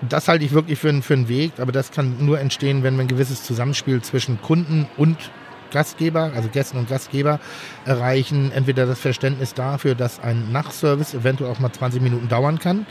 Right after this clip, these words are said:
weil da reden wir von einer Ablaufstruktur, über die kein Gast einen Einblick hat, oder aber eben einen erhöhten Personalaufwand, dass ich praktisch eine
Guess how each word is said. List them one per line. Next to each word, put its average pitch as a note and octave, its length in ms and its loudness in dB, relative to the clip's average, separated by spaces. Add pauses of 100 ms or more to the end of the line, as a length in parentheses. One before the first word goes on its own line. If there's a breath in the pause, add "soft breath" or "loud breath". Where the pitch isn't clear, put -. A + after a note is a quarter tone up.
(500 loud breath)
weil B2 160 2
da B2+ 80 4
reden C3 240 2
wir B2 100 2
von A#2+ 220 -2
einer A#2+ 240 0
Ablaufstruktur, C3 1000 2 (200)
über B2+ 180 2
die A#2+ 240 0 (140)
kein D3 340 2
Gast B2 320 -4
einen A#2 120 -4
Einblick C#3+ 440 -4
hat, E3 160 -2 (460 loud breath)
oder D#3 340 4
aber C#3 220 2
eben C3+ 180 0
einen C3 140 0
erhöhten B2 280 2
Personalaufwand, C3 800 0
dass B2+ 120 0
ich B2+ 160 -2
praktisch B2 320 -4
eine A#2+ 220 0